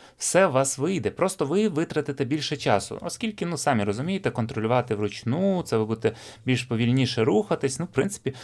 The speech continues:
можливо, получиться зробити більш якісну лінзу, нема проблем. Але якщо скористатися ось такою, е, якби ідеєю встановити обмежувач на, м, плечі,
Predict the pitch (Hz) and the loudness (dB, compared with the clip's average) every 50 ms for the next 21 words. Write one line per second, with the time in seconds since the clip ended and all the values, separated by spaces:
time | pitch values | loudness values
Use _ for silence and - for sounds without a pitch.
0 | - - - - - 110 101 98 107 135 175 165 - - 110 143 135 - - - | -16 -16 -12 -4 0 0 0 2 4 2 2 2 0 0 0 0 0 -4 -8 -10
1 | 101 - - - - - 104 98 98 92 - 101 95 117 139 135 113 95 113 117 | -12 -16 -16 -10 -4 -2 0 0 0 0 -2 -2 0 0 0 -2 -2 -2 -2 -4
2 | 113 - - 104 104 104 - - - 104 95 92 92 92 92 - - _ _ - | -4 -2 -2 -2 -2 -4 -6 -8 -8 -8 -8 -6 -8 -10 -10 -14 -18 _ _ -12
3 | 143 120 - 113 107 107 110 113 113 - 101 95 92 90 92 - - - - - | -12 -8 -4 -2 -2 0 -2 -2 -4 -6 -6 -6 -6 -6 -8 -12 -16 -18 -18 -18
4 | - - - - 185 208 208 202 196 - - - 202 - - - 180 170 - - | -18 -8 0 4 6 6 6 6 4 2 0 0 0 0 0 -2 -2 -2 0 2
5 | 185 175 - 165 - - - 165 - 160 139 135 127 - - 117 110 - 120 113 | 2 2 2 0 -6 -4 -4 -2 2 2 2 2 2 0 -4 -4 0 2 2 2
6 | 110 104 104 - - - - - - - _ - 113 104 101 104 113 117 143 180 | 2 2 -2 -4 -10 -20 -20 -20 -20 -18 _ -6 -4 -2 -2 0 2 2 2 2
7 | 196 180 226 240 247 240 220 214 202 - - 196 185 185 180 185 170 - - 170 | 4 4 6 6 6 6 4 4 2 0 0 0 0 2 2 2 2 2 0 -2
8 | 165 - 160 147 156 160 165 160 147 135 147 147 139 135 - - 147 147 143 143 | 0 2 0 0 2 2 2 2 2 2 2 2 2 0 -2 -2 0 0 0 0
9 | - - _ _ - 151 147 139 135 131 127 120 120 123 139 139 139 135 135 - | -2 -8 _ _ -6 -4 -2 0 2 2 2 2 0 2 4 4 4 4 2 -2
10 | 127 113 | -6 -6